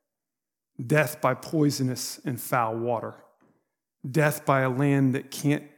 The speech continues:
bear any crops. Death by debt and slavery, by thirst, by barrenness, by illness, by famine.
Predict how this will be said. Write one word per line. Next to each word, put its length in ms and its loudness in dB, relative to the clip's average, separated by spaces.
bear 480 -2
any 220 -4
crops. 760 -6
Death 360 0
by 160 -2
debt 640 -4
and 160 -2
slavery, 800 -2
by 140 -4
thirst, 840 -2
by 200 -4
barrenness, 920 -2
by 180 -4
illness, 680 0
by 120 -6
famine. 840 -2